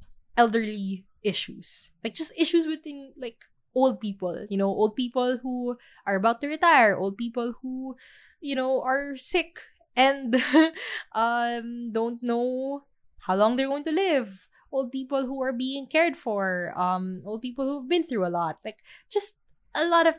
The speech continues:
elderly issues. It's probably because this is the same writer as Dear My Friends, as I mentioned, which is about a lot of old people,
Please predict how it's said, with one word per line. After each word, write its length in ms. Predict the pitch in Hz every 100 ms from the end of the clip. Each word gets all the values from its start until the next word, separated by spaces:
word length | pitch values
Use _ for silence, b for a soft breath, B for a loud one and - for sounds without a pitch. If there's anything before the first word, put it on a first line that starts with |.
| -
elderly 480 | 254 240 240 214 180
issues. 460 | - 160 151 -
It's 280 | - 254 - - -
probably 580 | 277 294 320 320 285 285
because 640 | 277 262 226 220 233 - -
this 280 | 202 240 233
is 160 | 202
the 100 | -
same 360 | 196 214 208 208
writer 500 | 190 185 185 175 180
as 260 | 185 - b b b 196
Dear 180 | 196
My 180 | 196 190
Friends, 420 | 254 185 170 180
as 80 | 190
I 80 | 202
mentioned, 580 | 202 190 - 190 196 202 B B B
which 120 | -
is 80 | -
about 360 | 190 196 - - _ -
a 80 | 240
lot 180 | 190 175
of 100 | 196
old 200 | 190 185
people, 380 | 226 233 220